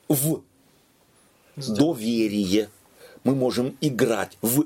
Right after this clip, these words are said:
Speaker 1: веру. Мы можем играть в сомнение. Вот этого не устранить. И потому понятно, что с такими людьми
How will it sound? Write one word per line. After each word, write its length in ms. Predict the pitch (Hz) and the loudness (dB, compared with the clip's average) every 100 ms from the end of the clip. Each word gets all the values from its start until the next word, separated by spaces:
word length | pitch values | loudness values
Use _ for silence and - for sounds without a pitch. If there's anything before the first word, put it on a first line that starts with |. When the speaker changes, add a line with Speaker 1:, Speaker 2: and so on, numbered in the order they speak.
| - | 0
Speaker 1:
веру. 680 | 92 104 98 92 95 98 - - - - - - - - - | 0 2 2 0 -2 -4 -6 -20 -20 -20 -20 -16 -12 -8 0
Мы 80 | 143 | 2
можем 360 | 156 165 185 - | 2 0 -2 -2
играть 440 | 165 127 131 113 - | -2 0 -2 -4 -6
в 100 | - | -4
сомнение. 1300 | - - 185 180 147 147 131 120 117 120 95 104 - - - - - | -2 0 0 0 0 0 0 -2 -2 -2 0 -2 -2 -16 -20 -12 -6
Вот 240 | - 165 - | 0 -2 -2
этого 360 | - 208 135 104 | -2 -2 0 -2
не 180 | 104 139 | -2 -4
устранить. 680 | 190 - - 151 170 - - - - - | -2 -4 -2 -2 -2 -6 -8 -10 -6 -2
И 80 | |
потому 560 | 147 180 180 208 294 196 - - - - | 0 0 -2 0 0 0 -4 -10 -10 -2
понятно, 540 | 151 156 175 294 190 | -2 0 -2 -2 -2
что 180 | 151 - | -2 0
с 80 | 185 | -2
такими 400 | 196 - 247 277 | -2 -4 -2 -2
людьми 560 | 190 165 147 156 214 | -2 -2 0 0 0